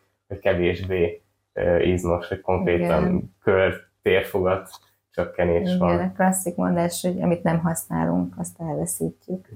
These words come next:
Speaker 2: Nincs rá szükség, akkor
Speaker 1: Use it
Speaker 2: azt
Speaker 1: or
Speaker 2: úgy,
Speaker 1: lose it.
Speaker 2: igen.
Speaker 1: <laughs> Ö, kaptunk olyan kérdést, hogy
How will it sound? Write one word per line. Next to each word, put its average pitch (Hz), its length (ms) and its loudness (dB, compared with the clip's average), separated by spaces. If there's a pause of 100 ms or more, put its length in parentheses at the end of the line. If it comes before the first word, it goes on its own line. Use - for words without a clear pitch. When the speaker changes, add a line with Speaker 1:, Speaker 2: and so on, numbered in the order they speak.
Speaker 2:
Nincs 226 240 2
rá 151 100 -2
szükség, - 520 -2
akkor 113 200 2
Speaker 1:
Use 117 160 4
it 127 120 6
Speaker 2:
azt - 20 0
Speaker 1:
or 107 120 4
Speaker 2:
úgy, 104 100 2
Speaker 1:
lose 104 200 0
it. 90 120 -6
Speaker 2:
igen. 170 200 2 (400)
Speaker 1:
<laughs> 117 100 0 (1300)
Ö, 98 360 4 (720)
kaptunk 127 360 2
olyan 95 180 2
kérdést, 127 720 2
hogy 98 600 2